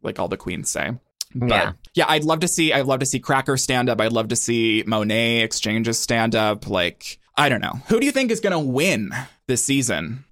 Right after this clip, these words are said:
Speaker 1: Like,
Speaker 2: I
Speaker 1: but
Speaker 2: don't, either Aquaria or Eureka.
Speaker 1: Yeah.
Speaker 2: Just, I think that's the way it's
Speaker 1: That's the way
Speaker 2: getting
Speaker 1: it's,
Speaker 2: set
Speaker 1: it's
Speaker 2: up.
Speaker 1: starting to set up, yeah.
Speaker 2: I think it'll just depend on, like, what the next challenges,
Speaker 1: Mm-hmm.
Speaker 2: uh, are and who they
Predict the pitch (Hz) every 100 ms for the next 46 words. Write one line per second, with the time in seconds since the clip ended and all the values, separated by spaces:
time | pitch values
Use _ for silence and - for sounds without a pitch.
0 | - 87 90 - 156 156 139 - 180 190
1 | 175 160 - 170 160 160 151 131 123 117
2 | 104 95 - 101 98 139 135 113 113 123
3 | 107 - - - 190 143 139 147 127 127
4 | 131 - 127 120 117 113 - - - _
5 | 120 113 117 113 107 - 110 113 113 101
6 | 104 95 - - 90 80 - 78 82 117
7 | _ - - 185 226 214 214 202 180 190
8 | 202 202 185 196 170 135 123 123 131 135
9 | 135 147 135 120 - - 131 120 117 113
10 | 110 104 - 110 110 98 98 117 110 107
11 | - 117 117 107 101 117 120 131 117 110
12 | 107